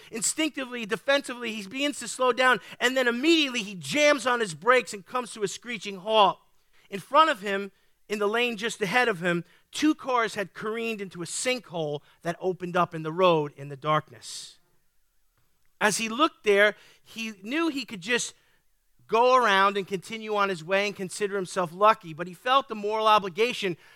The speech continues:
to stop traffic that was coming around the turn and to help the two people that were in the hole. And most of us would agree today that if he would have just went around and let the next person come in and fend for themselves,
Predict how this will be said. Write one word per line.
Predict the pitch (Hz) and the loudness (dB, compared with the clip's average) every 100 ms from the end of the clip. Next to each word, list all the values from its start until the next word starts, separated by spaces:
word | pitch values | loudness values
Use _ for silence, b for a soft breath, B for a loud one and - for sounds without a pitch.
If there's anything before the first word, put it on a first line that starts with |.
| b | b
to | - 185 | -10 -10
stop | - 208 202 - | 0 2 2 0
traffic | 220 220 240 196 | 2 2 0 -6
that | - 170 | -4 -4
was | 165 | -6
coming | - 208 190 185 | -6 -4 -4 -4
around | 185 185 | -2 0
the | 180 | -2
turn | 170 233 233 196 | -6 -2 0 0
and | 180 175 | -4 -6
to | |
help | 165 220 220 - | -4 -2 -2 -6
the | |
two | 180 220 196 | -20 -20 -16
people | 226 220 214 | -14 -10 -4
that | 196 190 | -2 -2
were | 180 190 | -2 -4
in | 214 | -4
the | 202 | -2
hole. | 202 269 220 - _ _ _ _ _ _ _ _ _ - | 2 2 2 -4 _ _ _ _ _ _ _ _ _ -6
And | |
most | 220 302 359 | 2 2 2
of | 339 | -2
us | 254 240 | -4 -4
would | 240 247 | -8 -14
agree | 196 294 330 | -6 -2 -2
today | - 220 220 247 b b - | -2 0 2 0 b b -2
that | 240 | -2
if | 214 | 0
he | 285 320 | -2 0
would | 339 | 0
have | 311 | -2
just | 233 302 | -4 -4
went | 240 269 | -2 0
around | 254 269 294 311 | 4 6 6 6
and | 269 | 4
let | 262 269 | 0 0
the | 254 | 0
next | 277 294 - | 0 0 -2
person | 294 294 - 233 | 0 0 -4 -6
come | 269 269 | -2 0
in | 277 | 0
and | 254 | -4
fend | - 277 269 | -2 -2 -2
for | 262 | -8
themselves, | 254 - 302 294 | -14 2 6 6